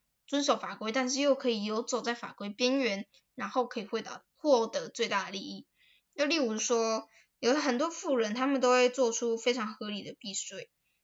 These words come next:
那他们是非常合理，他们没有违法，但是他们又可以把他们的税收降到最低，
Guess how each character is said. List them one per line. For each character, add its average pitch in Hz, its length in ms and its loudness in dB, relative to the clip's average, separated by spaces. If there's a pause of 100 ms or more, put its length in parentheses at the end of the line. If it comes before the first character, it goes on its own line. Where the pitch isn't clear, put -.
(200)
那 233 180 0
他 254 160 0
们 240 140 2
是 254 160 0
非 285 160 2
常 208 560 -2
合 226 200 0
理， 226 300 -2
他 233 140 0
们 240 120 0
没 220 120 2
有 220 100 2
违 - 240 -8
法， - 380 -6 (200)
但 254 140 2
是 254 60 0
他 247 140 2
们 233 120 2
又 233 80 2
可 233 140 -2
以 208 40 2
把 190 240 -8
他 208 120 0
们 214 260 -2
的 185 300 -6
税 - 240 2
收 220 180 -4
降 202 220 -6
到 - 20 -12
最 190 220 -10
低， - 260 -20